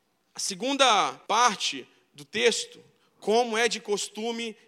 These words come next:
de alguns. Infelizmente, a negligência ao culto, ela não começou agora. Ela é uma atitude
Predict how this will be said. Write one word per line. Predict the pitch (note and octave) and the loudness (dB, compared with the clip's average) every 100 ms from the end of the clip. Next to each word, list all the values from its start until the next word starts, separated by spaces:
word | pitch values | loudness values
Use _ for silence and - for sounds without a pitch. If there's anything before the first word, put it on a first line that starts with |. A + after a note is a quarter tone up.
| _ | _
de | - G3 | -4 -2
alguns. | G3+ C#3 F#3+ D#3+ A#2+ - - - _ _ _ _ _ _ - | -2 -4 -8 -10 -12 -16 -16 -20 _ _ _ _ _ _ -4
Infelizmente, | G#3 C4+ - B3+ A#3+ F#3 F#3 F#3 F#3 - D#3+ - _ - _ - | -2 -2 -2 -4 -4 -6 -2 -2 -2 -6 -10 -14 _ -20 _ -12
a | - D#3 | -8 -4
negligência | F#3+ F#3+ D#3+ D#3+ G3+ A3+ G#3 - B2+ A#2 _ _ _ _ | -4 -6 -8 -4 -4 -4 -8 -12 -14 -16 _ _ _ _
ao | C#3+ C#3+ | -8 -8
culto, | - G3+ A3 G#3+ E3 C#3+ _ | -10 -14 -12 -14 -16 -16 _
ela | E3 F3+ F3 | -6 -6 -6
não | E3+ G3+ | -8 -10
começou | G3+ F3+ D#3+ - E3+ | -12 -12 -12 -14 -14
agora. | C#3+ C3 D3 A2 _ _ _ _ _ _ _ _ _ _ B2 | -14 -14 -14 -14 _ _ _ _ _ _ _ _ _ _ -8
Ela | C#3+ D3+ | -4 -2
é | F#3 | -2
uma | G3+ G#3 | -4 -6
atitude | - F#3 - G#3+ A3+ F#3+ A3+ | -6 -10 -10 -8 -6 -8 -10